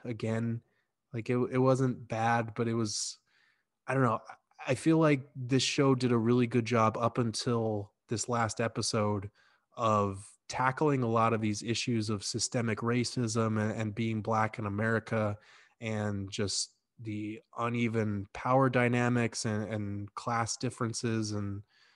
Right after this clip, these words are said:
all of that stuff without really, like, you know, looking straight into the camera and saying it.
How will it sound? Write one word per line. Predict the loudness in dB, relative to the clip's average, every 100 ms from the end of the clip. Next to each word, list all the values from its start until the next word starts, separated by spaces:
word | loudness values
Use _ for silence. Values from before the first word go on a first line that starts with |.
| _ _ _ _ -8
all | 2 4 6
of |
that | 4 0
stuff | -2 2 2 0 -8 -16 -6
without | -2 2 0 -2
really, | -4 2 4 4
like, | 2 0 -4 -12 -20 _ _ _ _ _ _ _ -20
you | -12 -8
know, | -8 -8 -8
looking | 0 0 0 -4
straight | -4 -2 0
into | 2 0
the | -2
camera | -4 -2 2 4 2
and | 2 -2
saying | -2 -2 0 0
it. | 0 -4